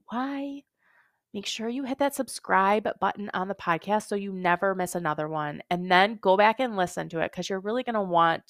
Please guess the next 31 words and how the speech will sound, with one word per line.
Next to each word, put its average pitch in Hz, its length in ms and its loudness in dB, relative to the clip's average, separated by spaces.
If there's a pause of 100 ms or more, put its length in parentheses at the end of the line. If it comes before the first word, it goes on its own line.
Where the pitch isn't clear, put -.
to 180 80 -6
hear 170 180 0
that 165 180 2
information. 160 680 -8
'Cause - 160 -10
last 220 200 2
week 285 140 -10
we 285 100 -6
talked 180 320 -4
about 170 380 2 (500)
evaluating 226 840 4
your 202 140 -4
strengths 185 580 -2
and 190 160 -2
weaknesses, 226 960 0
basically 254 380 -8
your 269 160 -6
results, 185 680 2 (600)
of 214 220 10
your 254 140 -2
business 220 340 0
from 202 160 -2
the 185 220 -4
customer 160 680 0
side. - 440 -4
So 170 480 4
getting 214 340 2
new 269 160 -4
customers 208 760 -2
and 180 200 -8
keeping 185 520 -6